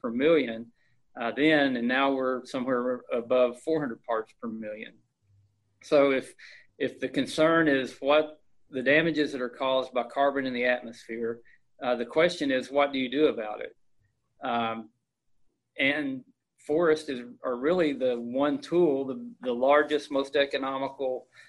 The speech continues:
you know, pragmatic approach to removing carbon from the atmosphere is with forests. That's why I've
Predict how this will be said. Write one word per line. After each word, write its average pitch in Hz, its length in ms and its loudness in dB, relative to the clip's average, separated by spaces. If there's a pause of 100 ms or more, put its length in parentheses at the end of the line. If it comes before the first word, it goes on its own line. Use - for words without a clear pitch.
(400)
you 127 100 -6
know, 117 140 -6
pragmatic 147 640 4
approach 139 640 0
to 123 80 -12
removing 127 420 -6
carbon 135 340 0
from 120 160 -8
the 123 80 -4
atmosphere 131 600 -4
is 117 100 -10
with 120 240 -8
forests. 151 400 0
That's 139 220 2
why 135 320 4
I've 123 140 -8